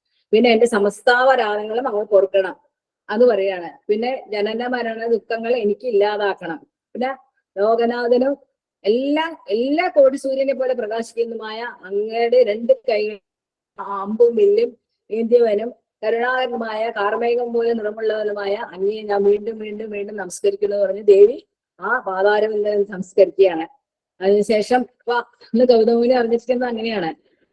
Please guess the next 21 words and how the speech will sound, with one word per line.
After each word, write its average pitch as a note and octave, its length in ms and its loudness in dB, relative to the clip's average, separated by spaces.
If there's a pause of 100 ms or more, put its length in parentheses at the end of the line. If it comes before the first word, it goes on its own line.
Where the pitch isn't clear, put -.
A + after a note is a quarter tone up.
(140)
ഭഗവാൻ G#3+ 600 -2
വരും, A3+ 300 4 (300)
വന്നതിന് A#3 400 0
ശേഷം B3 560 -4 (160)
ആ G3+ 100 -10
പ്രാർത്ഥനയ്ക്ക് A3+ 640 -4
ശേഷം A#3 460 0 (300)
ഭഗവാനെ G#3 400 -2 (100)
മൂന്ന് G#3 240 -2
പ്രദക്ഷിണം G3+ 460 -2
വെച്ച് G3+ 220 -6
നമസ്കരിച്ചു G3 540 0
വന്നാൽ G3 260 -4 (420)
ആ, F3 40 -14 (180)
അതിനുശേഷം G3 560 2
നിനക്ക് F#3+ 240 -2
എന്റെ F3+ 180 2
അടുത്തേക്ക് F3+ 360 -8
തിരിച്ചു G3 300 0
വരാന്ന് F3 360 0
പറയാണ്. D#3+ 320 -12